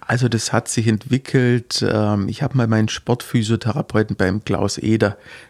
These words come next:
gemacht und der Klaus Eder war über Jahrzehnte, äh, hinweg der Cheftherapeut der Fußballnationalmannschaft, hat aber auch die, das olympische Team betreut, aber nicht nur im Fußball, sondern im, im Ganzen, also alle Sportler, äh, die bei der Olympiade dabei sind.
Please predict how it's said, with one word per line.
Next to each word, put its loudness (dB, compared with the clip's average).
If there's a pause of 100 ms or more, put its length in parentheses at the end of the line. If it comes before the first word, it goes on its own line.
gemacht 0
und 4
der 2
Klaus 2
Eder 2
war 2
über 0 (640)
Jahrzehnte, 2 (500)
äh, -2
hinweg 0
der 4
Cheftherapeut 0
der -2
Fußballnationalmannschaft, -2
hat -2
aber -2
auch -2
die, 0 (600)
das 0
olympische 2
Team 2 (180)
betreut, 2
aber 4
nicht 2
nur 6
im 2
Fußball, 0
sondern 2 (600)
im, -6
im 0
Ganzen, 2
also -2
alle 2
Sportler, 0
äh, 0
die -4
bei 0
der 0
Olympiade 0
dabei -2
sind. -4